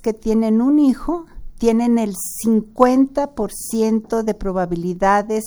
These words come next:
de heredar el, el gen relacionado con la enfermedad, la mutación genética. Y si lo hereda es como un volado, o sea, nace un hijo y, y puede o no tenerlo.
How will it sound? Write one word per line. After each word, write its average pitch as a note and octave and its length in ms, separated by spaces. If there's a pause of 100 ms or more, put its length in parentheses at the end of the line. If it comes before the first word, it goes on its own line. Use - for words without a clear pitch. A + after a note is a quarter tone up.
(120)
de G#3 580
heredar F3+ 800 (200)
el, F3 300 (220)
el E3 220
gen G3 600 (840)
relacionado D#3+ 720
con D#3+ 160
la D3+ 60
enfermedad, - 600 (480)
la D3 100
mutación - 540
genética. - 580 (1160)
Y D#4 500 (220)
si - 340
lo F4 140
hereda D4 340
es D#4 180
como D4+ 200
un D#4+ 60
volado, B3+ 400
o - 40
sea, F#3+ 160
nace C4 460
un C4+ 140
hijo C4 260
y, C#4 260
y G3+ 140
puede A#3+ 500
o F#3 100
no F#3 180
tenerlo. D3+ 500